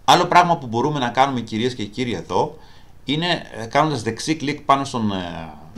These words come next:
πίνακα, στο συγκεντρωτικό πίνακα, είναι να επεξεργαστούμε τη διάταξή του,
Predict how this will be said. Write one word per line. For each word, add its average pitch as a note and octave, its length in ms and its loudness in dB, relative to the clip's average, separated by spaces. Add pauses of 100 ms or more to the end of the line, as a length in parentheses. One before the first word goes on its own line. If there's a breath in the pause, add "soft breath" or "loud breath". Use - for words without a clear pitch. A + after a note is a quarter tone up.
(340)
πίνακα, G#2+ 420 -6
στο A2+ 120 -10
συγκεντρωτικό F#2+ 640 -6
πίνακα, G2+ 600 -4
είναι F3+ 200 -6
να E3 100 -2
επεξεργαστούμε D3+ 720 -4
τη B2+ 140 -6
διάταξή G2 580 -2
του, E3 260 -10